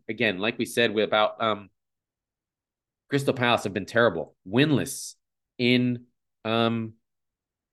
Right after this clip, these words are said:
since the World Cup, winless since, I gotta look it up right now. I'm, I'm doing it right now. Winless since eleven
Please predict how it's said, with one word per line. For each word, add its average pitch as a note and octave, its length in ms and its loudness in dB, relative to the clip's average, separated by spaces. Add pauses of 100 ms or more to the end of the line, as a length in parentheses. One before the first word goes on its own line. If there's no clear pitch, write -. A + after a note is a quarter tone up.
(140)
since C3+ 320 -2
the A#2 80 0
World B2+ 260 4
Cup, - 240 2 (220)
winless D3+ 380 2
since, - 580 -6 (580)
I D#2 200 -14
gotta A2 160 0
look A2 160 -2
it G#2+ 60 -2
up A2 180 0
right E2+ 140 -4
now. F2 240 -8 (140)
I'm, F2+ 220 -16
I'm F2+ 120 -16
doing G2 220 -8
it - 120 -10
right F2 140 -10
now. F#2 280 -6 (1600)
Winless G3 840 4 (160)
since - 800 0 (380)
eleven E3 680 6